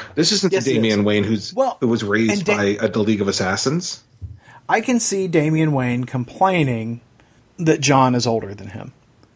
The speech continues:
Speaker 2: because that is, that was something he lorded over John in
Speaker 1: Yeah.
Speaker 2: the earlier books. I do not see Damian Wayne lording the, oh, you know, complaining that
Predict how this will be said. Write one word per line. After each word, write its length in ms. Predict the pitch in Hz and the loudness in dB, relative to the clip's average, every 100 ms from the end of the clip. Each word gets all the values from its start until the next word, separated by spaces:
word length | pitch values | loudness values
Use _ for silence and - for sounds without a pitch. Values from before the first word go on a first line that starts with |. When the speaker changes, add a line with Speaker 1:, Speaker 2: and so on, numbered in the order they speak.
| _ _ _ 151 | _ _ _ 0
Speaker 2:
because 600 | 151 147 160 143 131 - 160 | 0 2 2 4 0 -4 -2
that 280 | 156 165 160 | 2 4 6
is, 180 | 151 | 2
that 320 | 156 151 160 170 | -2 0 2 2
was 120 | - | 2
something 340 | 151 139 135 | 2 0 -2
he 180 | 123 139 | -4 -4
lorded 680 | 135 139 139 143 139 131 123 | -2 0 2 2 0 -2 -2
over 500 | 127 135 127 123 113 | -2 -2 -2 -4 -4
John 600 | 120 113 110 110 107 117 | -4 -4 -6 -8 -10 -6
in 60 | 131 | 2
Speaker 1:
Yeah. 160 | 120 120 | 4 2
Speaker 2:
the 60 | |
earlier 280 | 104 101 101 | -6 -12 -14
books. 440 | - - - - - - - - - | -14 -14 -16 -18 -18 -20 -20 -20 -4
I 80 | 180 | 0
do 140 | 170 180 | 0 0
not 400 | 196 240 240 - | 0 0 0 0
see 220 | 160 143 | 2 2
Damian 520 | 139 131 127 120 120 | 2 0 -2 -2 -4
Wayne 560 | 117 117 113 113 113 120 _ _ - | -4 -4 -6 -8 -8 -12 _ _ -6
lording 560 | 156 151 151 160 147 139 | 0 4 6 4 2 -2
the, 120 | 135 | -4
oh, 200 | 143 147 - | -4 -4 -4
you 160 | 151 | -2
know, 100 | 131 135 147 | -2 -4 -10
complaining 760 | - 143 - 180 180 156 135 131 | -8 -8 0 0 2 0 0 -2
that 240 | 127 123 | -4 -4